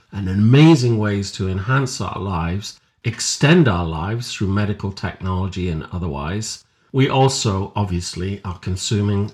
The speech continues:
a lot more of the world's resources and needing a lot more energy. So all these things go together. Technology is truly transformative in society.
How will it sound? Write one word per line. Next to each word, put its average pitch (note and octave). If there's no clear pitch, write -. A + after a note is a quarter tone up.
a G#2+
lot A#2
more G2+
of F#2
the G2
world's F2+
resources F2
and A2
needing A2
a G#2+
lot G2+
more F#2+
energy. B2
So -
all F#3+
these C3+
things A#2
go A2
together. A#2
Technology C3+
is A2+
truly B2+
transformative G2+
in F2
society. F2